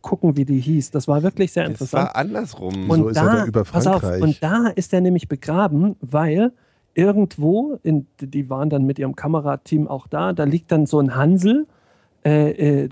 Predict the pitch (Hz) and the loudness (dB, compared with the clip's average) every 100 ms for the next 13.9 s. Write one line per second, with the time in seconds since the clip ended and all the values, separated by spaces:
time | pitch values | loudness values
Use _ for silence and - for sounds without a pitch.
0 | - 143 135 151 139 135 127 131 151 190 | -2 0 2 2 0 0 2 2 0 -2
1 | - 170 143 135 160 165 147 - 143 135 | 0 0 2 2 2 2 0 0 0 0
2 | - - - 131 127 - _ _ _ - | -2 -6 0 0 0 -4 _ _ _ -6
3 | 127 131 156 147 131 127 156 151 131 120 | 0 2 4 4 2 4 4 4 2 -2
4 | 120 127 127 123 113 123 127 127 127 - | -4 -6 -6 -6 -8 -8 -8 -8 -10 -12
5 | 139 135 131 151 147 143 143 135 123 139 | -8 -6 -2 2 2 2 2 0 -2 -4
6 | - 139 - 208 285 214 160 156 - 151 | -4 -4 0 0 0 -2 0 0 -2 -4
7 | - 190 202 - - 175 - - 233 226 | 2 2 0 -6 -4 -4 -4 -2 2 4
8 | 208 - 170 - 156 151 156 175 160 135 | 2 2 -2 0 -2 -2 2 2 2 0
9 | - 123 - 127 135 139 - 151 143 139 | -4 -10 -6 -4 0 0 2 2 2 0
10 | 151 170 135 - - - - _ _ - | 0 -2 -4 -10 -12 -14 -16 _ _ -10
11 | - 120 110 139 139 131 131 127 123 120 | -2 -2 0 0 2 2 0 0 2 2
12 | 110 113 107 107 110 127 110 - 101 95 | 2 2 2 2 2 0 -2 0 0 0
13 | 95 92 98 95 90 92 85 92 | -4 -4 -4 -4 -2 -4 -4 -8